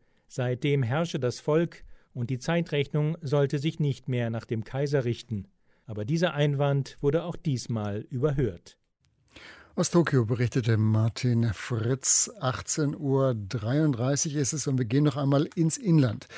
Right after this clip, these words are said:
Speaker 2: Erst am Wochenende hatte sich Facebook-Chef Mark Zuckerberg in einem Blogbeitrag für eine global einheitliche Regulierung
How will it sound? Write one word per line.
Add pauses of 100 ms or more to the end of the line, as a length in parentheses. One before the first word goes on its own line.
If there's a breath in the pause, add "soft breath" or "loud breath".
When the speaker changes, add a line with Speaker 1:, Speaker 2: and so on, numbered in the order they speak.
(420 loud breath)
Speaker 2:
Erst
am
Wochenende
hatte
sich
Facebook-Chef
Mark
Zuckerberg
in
einem (160)
Blogbeitrag (320 loud breath)
für
eine
global
einheitliche
Regulierung